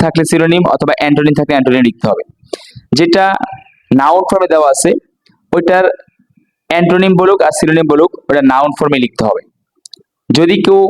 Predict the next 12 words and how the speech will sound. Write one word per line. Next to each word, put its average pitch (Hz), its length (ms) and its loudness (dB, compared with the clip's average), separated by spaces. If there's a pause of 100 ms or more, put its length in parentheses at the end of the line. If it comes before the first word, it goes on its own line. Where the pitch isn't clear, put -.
(120)
কোনো 170 160 0
অ্যাডজেক্টিভ 165 460 0 (560)
ফর্মে 151 200 -2
দেওয়া 143 240 0
আছে 139 200 -2 (100)
কিওয়ার্ড, 131 300 0 (440)
সে 151 260 0
এটার 143 280 0 (420)
সিনোনিম 156 360 0
লিখতে 135 200 0
বলছে, 135 280 0
নাউন 131 200 2